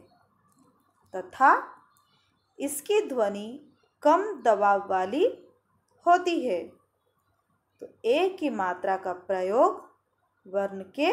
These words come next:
ऊपर किया जाता है तथा इसकी ध्वनि कम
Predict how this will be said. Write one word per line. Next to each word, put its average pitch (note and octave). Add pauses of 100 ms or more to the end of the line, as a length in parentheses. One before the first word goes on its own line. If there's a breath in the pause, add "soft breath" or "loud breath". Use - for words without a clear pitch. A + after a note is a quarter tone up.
(640)
ऊपर D4+ (100)
किया G#3+
जाता G3+
है F3+ (1120)
तथा A3+ (720)
इसकी E4+
ध्वनि G3 (520)
कम C#4+